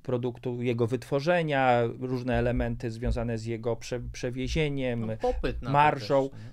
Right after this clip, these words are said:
Speaker 1: No tak, ale to jest pew-, pewna baza,
Speaker 2: Mhm.
Speaker 1: tak? Pewna baza. No nie może pan zejść z ceną poniżej kosztów produkcji. Bo w pewnym mom-, po, po pierwsze, mm, e, dumping też jest ś-,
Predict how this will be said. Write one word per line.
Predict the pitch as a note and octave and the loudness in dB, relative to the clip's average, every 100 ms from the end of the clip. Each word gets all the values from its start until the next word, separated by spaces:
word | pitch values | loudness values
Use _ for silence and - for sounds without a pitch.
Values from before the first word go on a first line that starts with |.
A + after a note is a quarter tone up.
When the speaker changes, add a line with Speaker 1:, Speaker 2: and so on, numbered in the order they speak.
| - | -4
Speaker 1:
No | C#3+ | 0
tak, | - A2 A2 | 2 2 0
ale | A#2 | -2
to | D#3+ | -2
jest | E3 | -2
pew-, | D#3 D3 D3 | -2 -2 0
pewna | D3+ C#3+ D3 | -2 0 0
baza, | A#2+ G#2 - - - | 2 0 -2 -14 -14
Speaker 2:
Mhm. | A2+ F#2+ | -8 -6
Speaker 1:
tak? | E3 - | -8 -8
Pewna | - A#2+ C3+ | -6 -2 0
baza. | B2+ G#2 G#2 | 0 -2 -2
No | A#2 | -4
nie | B2+ | -2
może | C3+ E3+ C#3 | -2 -4 -4
pan | C3 A#2+ | -4 -4
zejść | A2+ C3 - - | -2 -4 -6 -14
z | - | -14
ceną | - A2 F#2+ G2 F3 - - - | -8 -6 -4 -2 -4 -6 -16 -10
poniżej | - B2 A#2+ D3+ | -2 0 0 0
kosztów | B2+ A#2 A2+ | -2 -4 -4
produkcji. | - E3 B2+ - - - - - - - - - - - - - | -2 0 0 -4 -12 -18 -20 -20 -20 -20 -20 -20 -20 -20 -16 -10
Bo | |
w | B2+ | 0
pewnym | C#3 C#3 D3 C#3+ | 4 4 4 0
mom-, | C3 | -2
po, | - - | -4 -16
po | - A#2 | -14 0
pierwsze, | D3+ C#3+ A2+ - F#2+ G2 | 6 6 6 -4 -4 -4
mm, | G2 - A2+ G#2+ A2 A2 A2 | -4 -8 -10 -6 -4 -4 -2
e, | A2 A2 G#2+ - - - | -2 -4 -4 -10 -12 -2
dumping | A#2+ B2 A#2+ A2 | 0 0 0 -4
też | - A#2 - | -2 -2 0
jest | G#2+ - - | -4 -4 -12
ś-, | A2 - | -12 -12